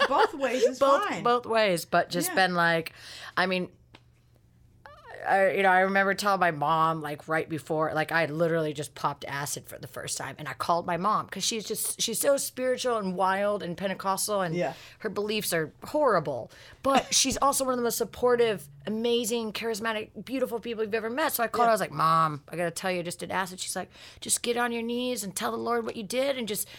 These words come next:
Speaker 2: tell him you're gonna be open up to this experience."
Speaker 1: Wow, cool thing to say,
Speaker 2: Yeah.
Speaker 1: Mom.
Speaker 2: So I did. I got on my knees and never did it again. I'll tell you <laughs> how much. It's too
Speaker 1: You,
Speaker 2: much.
Speaker 1: well, you never did acid or never
Speaker 2: No.
Speaker 1: got on your knees again?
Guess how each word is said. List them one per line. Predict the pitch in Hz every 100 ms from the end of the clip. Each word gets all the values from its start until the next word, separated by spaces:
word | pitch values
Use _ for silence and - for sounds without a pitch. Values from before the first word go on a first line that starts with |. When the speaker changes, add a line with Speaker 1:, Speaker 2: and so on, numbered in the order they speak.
| - - -
Speaker 2:
tell | - 262
him | 262
you're | 240
gonna | 247
be | 214 226
open | 240 262 285
up | 262 233 -
to | 196
this | 190 -
experience." | - - 226 233 202 175 -
Speaker 1:
Wow, | 175 240 392 453 427 392 339 302 -
cool | 349 403 427
thing | 349 370 381
to | 320
say, | - 285 349 440 392
Speaker 2:
Yeah. | 262
Speaker 1:
Mom. | 254 285 311 - 196 -
Speaker 2:
So | - 240
I | 254
did. | 240 277
I | 180
got | 214
on | 220
my | 226
knees | 208 208 240 240
and | - 185 180 175 175 - _
never | 147 143 170
did | 180 170
it | 165
again. | 190 196 165
I'll | 147
tell | -
you | 160
<laughs> |
how | -
much. | - - - - - - 285 -
It's | 359 -
too | - 220
Speaker 1:
You, | 196
Speaker 2:
much. | - 185
Speaker 1:
well, | 220
you | 214
never | 240 240
did | 214 202
acid | 202 233 269 277
or | 233
never | 226 196
Speaker 2:
No. |
Speaker 1:
got | 190 196
on | 185 170
your | 165
knees | 202 180
again? | 147